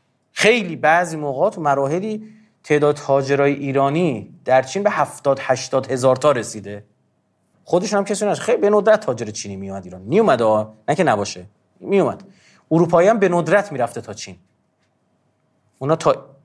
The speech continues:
نهایتاً تا ایران میومدن، ایرانیا می‌بردن، اینجا بارانداز بود. ابریشم اونا میومدن، چی اونا؟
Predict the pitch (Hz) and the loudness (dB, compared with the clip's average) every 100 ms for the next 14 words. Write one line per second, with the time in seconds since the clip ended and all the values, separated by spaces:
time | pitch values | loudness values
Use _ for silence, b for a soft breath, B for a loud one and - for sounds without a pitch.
0 | _ 123 135 135 156 156 120 135 147 196 | _ -2 0 2 0 0 0 0 0 2
1 | 208 233 - 160 165 175 170 120 107 98 | 2 2 2 2 4 4 2 0 -6 -8
2 | 98 - 143 180 190 156 139 131 131 113 | -12 -12 -4 -2 2 2 2 0 0 -2
3 | 85 - - _ _ _ _ _ _ - | -4 -18 -20 _ _ _ _ _ _ -2
4 | 123 127 151 151 143 135 156 135 123 117 | -2 0 -2 0 0 0 -2 -2 -2 -4
5 | 123 - 127 110 104 | -8 -10 -6 -6 -6